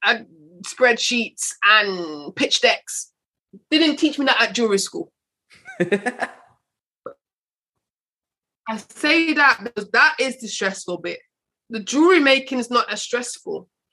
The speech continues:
Speaker 1: The stressful bit is the business side and being a one-woman band where the marketing takes over your life,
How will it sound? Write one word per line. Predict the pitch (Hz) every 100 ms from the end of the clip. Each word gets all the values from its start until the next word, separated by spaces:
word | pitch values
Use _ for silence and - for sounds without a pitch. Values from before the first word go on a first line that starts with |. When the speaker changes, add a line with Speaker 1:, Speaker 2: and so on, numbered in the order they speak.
| _ -
Speaker 1:
The | 202
stressful | - 294 302 - 262 233 190
bit | 226 220
is | 220 214
the | 208 -
business | 262 262 202 196
side | - 165 143 151 160 -
and | 190
being | 190 202
a |
one-woman | 190 214 208 185
band | 185 233 175 160 156 _ _ _ _
where | - 202 202 196 185 185 - _ _ -
the | 196
marketing | 208 233 254 254 240 196
takes | 196 214 190
over | 208 196
your | 196
life, | 196 196 190